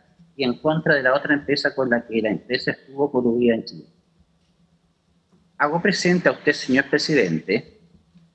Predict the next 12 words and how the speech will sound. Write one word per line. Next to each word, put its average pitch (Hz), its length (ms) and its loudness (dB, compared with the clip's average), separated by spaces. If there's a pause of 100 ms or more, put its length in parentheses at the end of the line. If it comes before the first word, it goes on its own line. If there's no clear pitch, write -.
(120)
que 123 60 -4
a 117 60 2
menos 175 280 2
que 165 100 2
tenga 175 320 4
contemplado 151 520 2
hacerlo 143 360 0
más 135 240 2
adelante 147 460 2
en 135 80 0
esta 165 200 -4
Junta, 135 840 -4